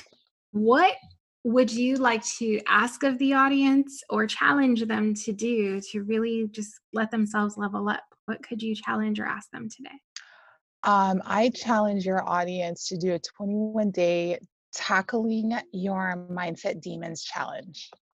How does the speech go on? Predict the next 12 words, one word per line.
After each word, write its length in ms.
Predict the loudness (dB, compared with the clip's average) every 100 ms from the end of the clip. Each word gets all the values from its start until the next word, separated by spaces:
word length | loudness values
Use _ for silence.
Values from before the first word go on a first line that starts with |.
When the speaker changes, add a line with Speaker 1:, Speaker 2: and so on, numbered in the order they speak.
| _ _ _ _ -20 -20 _ _ _ -4
Speaker 2:
And 260 | -4 -2 0
that 240 | 4 6 6
Speaker 1:
Ooh. 340 | 4 2 0
Speaker 2:
is, 120 | -6 -16 -18 -10
um, 640 | -6 -4 -6 -8 -10 -12 -10
you 100 | -8
know, 120 | -6
looking 340 | -8 -8 -6
at 120 | -4 -4
your 120 | -4
limiting 340 | -4 -6 -8
beliefs 840 | -8 -10 -8 -6 -2 -2 -4 -20